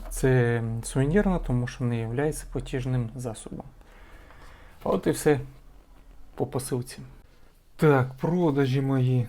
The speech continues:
Трішки продалося монет. Це в нас ювілейні монети радянські. Тут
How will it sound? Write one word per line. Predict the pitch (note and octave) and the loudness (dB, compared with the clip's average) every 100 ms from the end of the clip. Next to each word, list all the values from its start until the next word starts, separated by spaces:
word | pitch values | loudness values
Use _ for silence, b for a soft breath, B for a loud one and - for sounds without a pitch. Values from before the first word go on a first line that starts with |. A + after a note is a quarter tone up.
| - | -4
Трішки | - D3 D3+ - | -4 -4 -6 -8
продалося | C3 - B2+ B2+ C3+ C3+ C#3+ B2+ | -8 -4 -2 0 -2 -4 -2 0
монет. | A#2 A#2 C#3+ C3+ A2+ - - B B B | 0 -2 -2 -2 -4 -6 -18 B B B
Це | - B2+ | -4 -2
в | A#2+ | 0
нас | A#2+ - | -2 -2
ювілейні | B2+ A#2+ B2+ B2 A#2+ A#2 A2+ | -2 0 2 2 0 -2 -4
монети | A#2 A#2 A2+ B2+ C3 B B B B B B B B - | -4 -6 -6 -8 -10 B B B B B B B B -4
радянські. | C3 C3 E3 G3 G3 - G3 E3 - _ | 0 0 2 0 -2 -4 -4 -6 -14 _
Тут | C3+ | -6